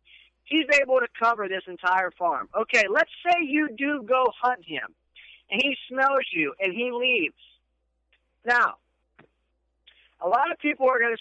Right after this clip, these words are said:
say, "Oh, that deer is never gonna come back." I'm gonna disagree with that. I'm gonna say no. That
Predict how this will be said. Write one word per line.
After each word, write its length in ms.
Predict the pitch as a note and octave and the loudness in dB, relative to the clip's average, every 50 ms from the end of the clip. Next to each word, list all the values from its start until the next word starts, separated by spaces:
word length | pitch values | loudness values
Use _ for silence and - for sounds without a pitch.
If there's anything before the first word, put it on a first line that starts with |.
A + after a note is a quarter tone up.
| - | -2
say, 120 | A#3 A3+ A3+ A#3 | 0 0 2 2
"Oh, 160 | C4+ D4 D4 C#4+ | 2 2 4 4
that 160 | C#4 C4+ B3 | 2 2 2
deer 220 | C4+ C4 B3+ B3+ | 2 2 4 4
is 80 | A#3 A3 | 2 2
never 260 | A#3+ A#3+ A#3 A#3+ A#3+ | 0 0 2 2 0
gonna 180 | A3+ A3+ A3 A3 | 0 0 -2 -2
come 220 | - G#3+ A3 A3 | -4 -6 -4 0
back." 380 | G#3+ G3+ F3+ C#3+ - - _ _ _ _ _ _ - - | 0 2 2 0 -2 -4 _ _ _ _ _ _ -6 -2
I'm 120 | - F#4 G4+ | -2 0 2
gonna 160 | F#4 E4+ C4+ | 2 0 2
disagree 560 | A3 C#4 C#4 C4+ - A#3 G#3 G#3+ A#3+ C#4+ D4+ | 2 2 0 0 -2 -8 -6 -2 -2 0 0
with 160 | B3+ G3 - - | 0 -2 -4 -8
that. 240 | A#2+ A#2+ - - - _ _ _ _ _ _ - | -10 -10 -10 -10 -14 _ _ _ _ _ _ -2
I'm 220 | A3+ C4 D#4+ F4 | 0 0 2 2
gonna 160 | E4 E4+ D4+ C4 - - | 2 2 0 0 0 2
say 240 | C#4+ C4+ C4 B3 A#3+ | 2 4 4 2 0
no. 580 | A3+ A3+ C4 D4 C#4+ C4 A#3 A3 G#3 G3+ G3+ - _ _ _ _ _ _ - | 0 0 2 2 4 4 4 4 2 2 0 -4 _ _ _ _ _ _ 0
That 260 | A#3+ C#4 D#4 F4+ F#4+ | 2 2 4 2 0